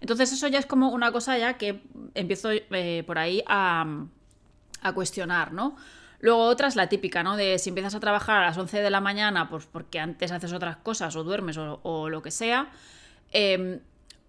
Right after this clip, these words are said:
pues igual, yo qué sé, solo quieres invertir seis horas en el curro,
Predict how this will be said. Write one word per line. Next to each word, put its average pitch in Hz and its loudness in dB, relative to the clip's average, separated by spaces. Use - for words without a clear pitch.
pues 196 -4
igual, 190 0
yo 220 -2
qué 208 -2
sé, 247 0
solo 208 -2
quieres 208 0
invertir 196 0
seis 208 2
horas 196 4
en 190 -4
el 185 -6
curro, 196 4